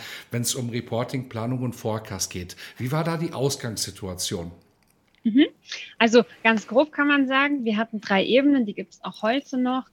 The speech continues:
Speaker 2: die Filiale beziehungsweise die globale Funktion, die Vision und die Gruppe.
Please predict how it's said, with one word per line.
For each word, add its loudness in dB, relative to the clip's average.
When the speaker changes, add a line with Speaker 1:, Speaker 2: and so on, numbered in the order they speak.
Speaker 2:
die -2
Filiale 2
beziehungsweise -4
die -4
globale -2
Funktion, -2
die 4
Vision 2
und -4
die -6
Gruppe. -4